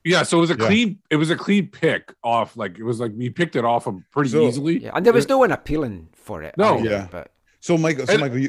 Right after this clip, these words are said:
Speaker 2: you
Speaker 1: and, and the
Speaker 2: asked
Speaker 1: thi-, and the thing is about the defense, they were already backed up 'cause the, the Kubas is
Speaker 3: Oh,
Speaker 1: basically
Speaker 3: yeah.
Speaker 1: your last line.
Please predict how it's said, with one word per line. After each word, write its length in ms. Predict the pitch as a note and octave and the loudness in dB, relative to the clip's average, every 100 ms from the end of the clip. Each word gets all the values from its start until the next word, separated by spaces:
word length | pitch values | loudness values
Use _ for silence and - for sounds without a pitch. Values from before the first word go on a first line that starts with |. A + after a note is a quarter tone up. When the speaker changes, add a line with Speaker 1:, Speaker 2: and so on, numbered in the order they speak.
| - | -2
Speaker 2:
you 80 | C#3 | 2
Speaker 1:
and, 100 | - | 2
and 200 | F#3+ G3+ | 4 2
the 40 | |
Speaker 2:
asked 80 | F#3+ | 2
Speaker 1:
thi-, 100 | A3 - _ _ F3 | -2 -4 _ _ 0
and 120 | F#3 | 2
the 80 | F#3 | 2
thing 200 | A3 A3+ | 2 2
is 100 | F#3 | 2
about 240 | E3 E3+ | 2 2
the 80 | C#3 | 2
defense, 500 | A#2 - C3 G#3 - | -2 -2 -2 -2 -2
they 160 | D3 G3 | 0 2
were 200 | B3+ D3 | 2 2
already 300 | D3 D3+ B2+ | 4 4 2
backed 340 | B2 A2 - | 0 0 0
up 180 | E3+ - | 0 0
'cause 160 | C3+ | -4
the, 140 | A#2+ C3+ | -2 -4
the 120 | A#2+ A2 | -6 -4
Kubas 340 | D#3+ G3+ F#3 | 0 0 0
is 80 | D#3 | 0
Speaker 3:
Oh, 100 | G#3+ | 2
Speaker 1:
basically 200 | D3 D#3+ - | 2 2 0
Speaker 3:
yeah. 40 | |
Speaker 1:
your 140 | B2 | -2
last 320 | C3 D3+ D3+ C#3+ | 0 0 0 -2
line. 300 | D3+ A2 | -2 -2